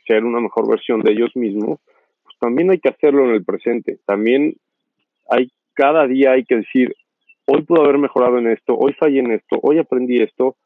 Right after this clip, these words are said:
hoy fue un día espectacular, hoy hice lo mejor que pude". Entonces, eso sí se lo dejo de tarea a todos los que, los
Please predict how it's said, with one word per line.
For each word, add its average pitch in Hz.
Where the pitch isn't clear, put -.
hoy 131
fue 143
un 135
día 131
espectacular, 110
hoy 131
hice 135
lo 113
mejor 104
que 123
pude". 113
Entonces, 127
eso -
sí 165
se -
lo 127
dejo 127
de 117
tarea 117
a 113
todos 123
los 120
que, 101
los 107